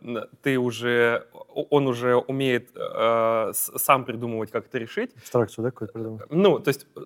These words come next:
Speaker 1: ты ему говоришь, нужно отрисовать пачку баннеров, и ты уже знаешь, что он уже их отрисовывал, и он сам придумывает, как их отрисовать. Ты ему просто говоришь, либо покажешь,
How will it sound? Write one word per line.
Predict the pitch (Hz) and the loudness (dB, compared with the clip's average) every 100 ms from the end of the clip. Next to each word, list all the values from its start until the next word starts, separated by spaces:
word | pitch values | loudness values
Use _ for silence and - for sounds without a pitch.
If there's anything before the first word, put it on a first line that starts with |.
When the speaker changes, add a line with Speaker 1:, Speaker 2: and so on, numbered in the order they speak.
| - | -4
Speaker 1:
ты | 180 | 0
ему | 165 | 0
говоришь, | 139 143 123 - | 2 0 0 -6
нужно | 147 143 127 | -8 -2 -2
отрисовать | 135 120 139 127 - | -2 -2 2 2 4
пачку | 135 127 - | 4 2 0
баннеров, | 135 208 254 123 - _ _ _ _ _ _ | 2 2 2 -4 -6 _ _ _ _ _ _
и | 135 | -8
ты | 135 | 0
уже | 196 151 | 2 2
знаешь, | 135 117 | 0 0
что | - | -2
он | 127 | -6
уже | 117 123 | -4 -8
их | - | -8
отрисовывал, | 120 120 - 240 190 123 - | -14 -10 -4 -2 -2 -6 -4
и | |
он | 151 | -4
сам | 147 151 | 0 -2
придумывает, | 127 123 127 120 117 113 | -2 -8 -8 -6 -6 -6
как | 120 123 | -10 -12
их | - | -12
отрисовать. | 127 127 110 131 156 240 - _ _ | -12 -12 -2 2 4 2 -6 _ _
Ты | 143 | -4
ему | 139 | -2
просто | 131 139 | -4 -2
говоришь, | 127 117 - _ | -2 -2 -10 _
либо | 131 143 131 127 120 - | -4 4 6 6 4 -2
покажешь, | - 123 113 | 2 2 2